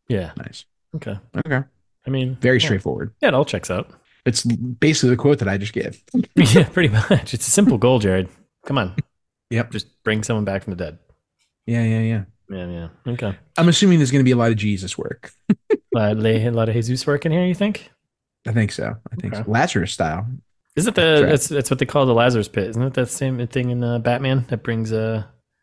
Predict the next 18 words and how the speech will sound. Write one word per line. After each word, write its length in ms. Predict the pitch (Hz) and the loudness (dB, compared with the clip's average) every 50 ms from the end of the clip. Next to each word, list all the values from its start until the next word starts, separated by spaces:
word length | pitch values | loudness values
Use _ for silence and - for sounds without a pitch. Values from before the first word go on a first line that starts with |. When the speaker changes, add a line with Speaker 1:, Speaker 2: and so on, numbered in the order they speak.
| _ _ _ _ | _ _ _ _
Speaker 1:
Ra's 180 | - 117 113 117 | -2 0 2 2
al 100 | 113 110 | 2 2
Speaker 2:
Yep. 80 | 117 120 | 2 0
Speaker 1:
Ghul 340 | 131 117 117 117 - - - | 0 -2 -4 -6 -6 -6 -4
back 160 | 120 113 - | -4 -4 -4
to 100 | - 117 | -4 -2
life 180 | 117 120 113 | -2 -2 -4
or 60 | - 120 | -6 -6
something 260 | 127 127 123 123 127 | -6 -6 -4 -4 -6
like 140 | 127 127 - | -6 -8 -10
that? 80 | _ _ _ _ _ _ _ _ _ _ _ - | _ _ _ _ _ _ _ _ _ _ _ -4
Speaker 2:
Yep. 300 | 123 135 - - - _ _ - | -2 -2 -2 -2 -6 _ _ -4
And 160 | 120 113 110 | -2 0 0
it's 100 | 107 - | 0 0
all 220 | 110 110 123 127 127 | 2 2 4 2 4
from 180 | - 131 127 | 4 4 4
the 80 | 131 127 | 4 4
Bible. 300 | 117 101 80 76 - | 2 0 -2 -4 -8